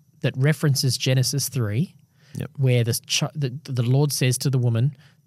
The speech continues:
Speaker 1: "There will be a seed that will come from you, will, that y-, the, the serpent will cru-, will bruise his heel,
Speaker 2: Mm.
Speaker 1: but he will crush the head
Speaker 2: Yep.
Speaker 1: of the serpent."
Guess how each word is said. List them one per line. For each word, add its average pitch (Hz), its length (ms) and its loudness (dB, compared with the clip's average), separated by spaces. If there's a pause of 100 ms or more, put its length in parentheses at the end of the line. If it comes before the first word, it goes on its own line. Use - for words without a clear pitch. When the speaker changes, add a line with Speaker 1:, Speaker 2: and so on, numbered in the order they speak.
Speaker 1:
"There 127 120 2
will 180 80 4
be 175 120 4
a 160 40 2
seed 151 340 2
that 143 80 2
will 127 120 0
come 135 240 2
from 170 140 2
you, 123 200 4
will, 117 300 -4
that - 160 -4 (140)
y-, 135 100 -4 (120)
the, 120 120 -8 (120)
the 123 100 -4
serpent 165 480 0
will 127 240 2 (500)
cru-, 147 220 0 (120)
will 131 160 2
bruise 151 600 2
his 143 220 0
heel, 170 440 0 (220)
Speaker 2:
Mm. 92 200 -6 (120)
Speaker 1:
but 120 100 -8
he 117 120 0
will 110 100 -2
crush - 680 -6 (460)
the 104 120 -4
head 101 300 -6 (280)
Speaker 2:
Yep. 90 200 -6 (160)
Speaker 1:
of 113 120 -6
the 98 80 -10
serpent." - 380 -10